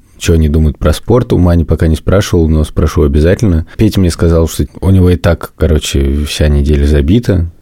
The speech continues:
и он не хочет ещё тратить на что-то время. А Тиша сказал, что в футбол он не хочет играть, но я вот думаю, было бы прикольно, есть ли какой-то спорт,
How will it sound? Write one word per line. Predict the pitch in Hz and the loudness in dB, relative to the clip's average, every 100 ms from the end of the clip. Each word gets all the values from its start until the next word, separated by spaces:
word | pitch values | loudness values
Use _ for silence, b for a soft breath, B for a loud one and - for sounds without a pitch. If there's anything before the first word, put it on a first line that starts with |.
| - | -2
и | 87 | 2
он | 87 | 4
не | 85 | 2
хочет | - 82 - | 0 -4 -2
ещё | - - 71 | -4 -2 -2
тратить | 69 73 71 - | -2 -2 -2 -2
на | 71 | -6
что-то | - - 69 | -4 -4 0
время. | 67 67 71 - B | 0 0 -2 -6 B
А | 95 | -2
Тиша | - 101 - | 0 0 -2
сказал, | - - 82 87 95 | -2 0 2 2 0
что | - - 78 78 69 - - | -2 -2 0 0 -2 -6 -14
в | - | -8
футбол | 76 76 69 | -2 0 2
он | 69 | 0
не | 67 | -2
хочет | - 131 131 - | 0 0 0 -4
играть, | 101 98 95 87 - - b b - - | 0 2 2 0 -6 -20 b b -16 -2
но | 87 82 80 80 78 76 - | 2 2 2 2 2 0 0
я | 87 | 2
вот | 85 82 | 2 2
думаю, | 95 90 82 78 B B B | 2 2 2 0 B B B
было | 82 85 | 0 0
бы | 78 | 0
прикольно, | - 85 92 101 95 - _ - | -2 0 2 2 0 -6 _ -12
есть | - 90 98 - | -2 0 2 0
ли | |
какой-то | - - 82 - | -2 -2 -2 -2
спорт, | - - - 131 - - | -6 -2 0 2 0 -8